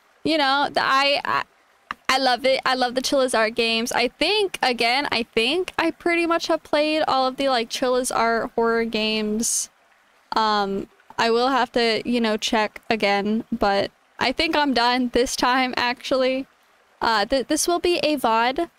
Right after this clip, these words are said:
on, on the YouTube, so my vod YouTube channel, and hopefully maybe one day if I can get someone to, like, edit videos for me,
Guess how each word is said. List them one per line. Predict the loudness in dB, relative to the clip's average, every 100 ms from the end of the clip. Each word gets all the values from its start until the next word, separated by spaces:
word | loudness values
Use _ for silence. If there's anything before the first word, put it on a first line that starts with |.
| _
on, | 0 2 2 0
on | 0 0 0
the | 0
YouTube, | 0 -2 0 0 -2
so | -2 0
my | 0 0
vod | 0 0
YouTube | -2 -4 -4 -2
channel, | -2 0 0 0 0
and | 0 0 0
hopefully | 0 0 0 0
maybe | 0 0 0
one | 0 0
day | 2 2 2 0
if | 0
I | -2
can | -2 -2 -2 -2 0
get | 0 0
someone | 0 -2 0 0
to, | 0 0
like, | 0 -2
edit | -2 0 0
videos | 0 0 0 0 0
for | -2 0
me, | 2 2 -2